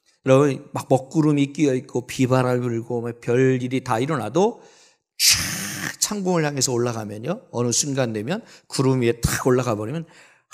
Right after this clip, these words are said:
하얗습니다. 아무것도 없어요. 비도 없고요, 먹구름도 없어요. 환하죠. 생각해 보세요.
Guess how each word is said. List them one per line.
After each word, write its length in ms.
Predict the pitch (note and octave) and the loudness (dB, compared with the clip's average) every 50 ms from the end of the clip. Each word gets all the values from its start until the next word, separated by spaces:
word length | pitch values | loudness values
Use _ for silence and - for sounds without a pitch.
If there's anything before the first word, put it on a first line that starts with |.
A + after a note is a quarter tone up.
| - - - - - - - - - - - - - - - - - - - - | -4 -2 0 0 0 0 0 -2 -4 -4 -6 -6 -6 -6 -6 -6 -6 -6 -4 -2
하얗습니다. 480 | F3+ E3 C3+ - - - - _ - _ _ _ _ _ _ _ _ _ _ _ _ - - - - - - - - - - - - | 0 0 0 0 -4 -4 -14 _ -20 _ _ _ _ _ _ _ _ _ _ _ _ -6 -6 -4 -4 -4 -4 -6 -6 -6 -6 -6 -4
아무것도 340 | C#3+ E3+ D#3+ - - - - | -2 0 0 0 -2 -4 -10
없어요. 240 | - - - - _ _ - - - | -8 -8 -10 -10 _ _ -20 -18 -10
비도 340 | - - C#3+ C3 - B2+ A#2 | -4 -2 -2 2 4 4 2
없고요, 500 | G#2+ A2+ - C3 B2+ D3 G3 A#3+ - _ _ _ - | 2 0 -2 -2 0 0 -2 -4 -6 _ _ _ -4
먹구름도 500 | - B2 A#2+ - - C#3+ C#3 B2 - - | -4 -4 -2 2 4 4 4 4 2 -4
없어요. 300 | - - - - - - - _ _ _ _ _ _ _ _ _ _ _ _ _ _ _ _ _ _ _ _ _ _ _ _ - | -6 -4 -6 -6 -6 -10 -20 _ _ _ _ _ _ _ _ _ _ _ _ _ _ _ _ _ _ _ _ _ _ _ _ -6
환하죠. 840 | - - - - - - - - - - E3 C3 A2 - - - - _ _ _ _ _ _ _ _ _ _ _ _ _ _ _ _ _ A2+ A2 A2+ A#2+ _ _ _ _ _ _ _ _ _ _ _ _ _ _ _ _ _ _ _ _ - | -4 -2 -2 -2 -4 -6 -6 -6 -6 -2 -2 -2 -2 -4 -10 -12 -16 _ _ _ _ _ _ _ _ _ _ _ _ _ _ _ _ _ -20 -20 -20 -20 _ _ _ _ _ _ _ _ _ _ _ _ _ _ _ _ _ _ _ _ -12
생각해 340 | - - C3 A2 G2 F2+ G2 | -8 -8 -6 -6 -6 -6 -4
보세요. 260 | - - - - | -2 -2 -2 -2